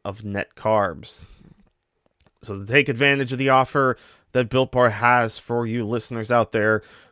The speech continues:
go to built bar dot com and use the promo code Locked On. And you'll get twenty percent off your next order. Use promo, so again, use promo code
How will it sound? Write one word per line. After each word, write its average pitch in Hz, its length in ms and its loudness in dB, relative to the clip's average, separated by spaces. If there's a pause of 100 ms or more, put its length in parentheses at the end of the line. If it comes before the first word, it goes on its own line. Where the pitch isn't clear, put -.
go 156 220 4
to 156 180 -8
built 156 320 2
bar 156 240 8
dot 147 220 8
com 139 340 4
and 123 140 -2
use 123 140 -4
the 120 100 -4
promo 120 320 0
code 117 240 0
Locked 107 440 2
On. 101 420 0 (440)
And 101 120 -6
you'll 104 120 2
get 104 160 0
twenty 117 260 -2
percent 113 360 -6
off 107 180 -2
your 110 80 -4
next 107 320 -4
order. 98 420 -2 (460)
Use 110 320 -4
promo, 113 360 0 (180)
so 101 120 -4
again, 95 240 -6
use 117 220 -2
promo 120 320 0
code 113 360 0